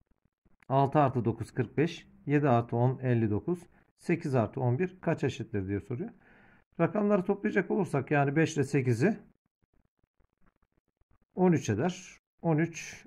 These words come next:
arasındaki fark yirmi. Altı ile dokuzu toplasak on beş, üç katı. Yedi ile onu toplasak on yedi. Burada bir ilişki kuramadık. İlk bileşene A,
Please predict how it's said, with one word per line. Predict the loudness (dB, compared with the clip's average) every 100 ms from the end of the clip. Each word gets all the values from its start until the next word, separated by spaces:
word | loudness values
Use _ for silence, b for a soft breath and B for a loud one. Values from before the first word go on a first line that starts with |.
| -6
arasındaki | -2 -2 -2 -2 0 0 -2
fark | -2 0 0 -6 -20 _ -2
yirmi. | 2 2 0 -4 -4
Altı | 0 0 2
ile | 0 2
dokuzu | 0 -2 -4 0
toplasak | 0 0 0 0 -4 -8 -20 _ _ _ _ _ _ _ _ _ _ _ _ _ _ -2
on | 2 4 4
beş, | 2 0 -6 -16 _ _ _ _ _ _ _ _ _ -4
üç | -4 -2
katı. | -2 0 -2 -4 -10 _ _ _ _ b b b _ 0
Yedi | 4 6
ile | 6
onu | 6 4 2
toplasak | 0 0 0 0 -2 -8 -20 _ _ _ _ _ _ _ _ _ _ _ _ -2
on | 0
yedi. | 4 2 2 -2 2
Burada | 4 4 4
bir | 2 -2 -10 _
ilişki | -2 0 -2 -6
kuramadık. | 0 2 2 0 -6 -4
İlk | -4 -2 -2
bileşene | -2 2 0
A, | 0 -2 -2 -4